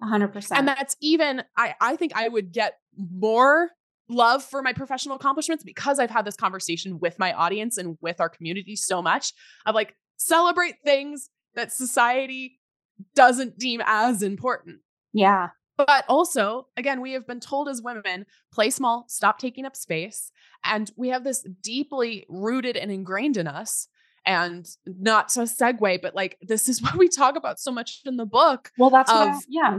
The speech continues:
Speaker 1: the perfect segue.
Speaker 2: of, yeah, when you are told to play small, when you are told, "Don't talk about money 'cause that's taboo,"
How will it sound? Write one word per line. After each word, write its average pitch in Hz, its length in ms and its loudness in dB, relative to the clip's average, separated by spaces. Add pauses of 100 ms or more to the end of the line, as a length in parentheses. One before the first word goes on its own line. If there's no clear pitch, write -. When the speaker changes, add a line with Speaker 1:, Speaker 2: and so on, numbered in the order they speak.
Speaker 1:
the 208 60 -10
perfect 220 380 -6
segue. 226 180 4
Speaker 2:
of, 233 160 2 (540)
yeah, 359 420 4
when 269 180 -4
you 262 400 -8
are 269 400 0 (160)
told 285 280 2
to 320 60 2
play 269 240 -2
small, 254 480 4
when 220 120 -6
you 226 80 -10
are 233 100 -6
told, 269 380 0
"Don't 208 180 0
talk 254 220 -2
about 254 180 2
money 240 220 -4
'cause 208 120 -14
that's 214 200 -6
taboo," 175 500 -4